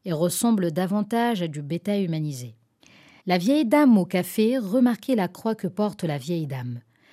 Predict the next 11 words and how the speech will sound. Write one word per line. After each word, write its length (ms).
La 80
croix 220
semble 260
avoir 260
poussé 520
sur 260
le 80
cou 300
de 80
la 120
femme. 440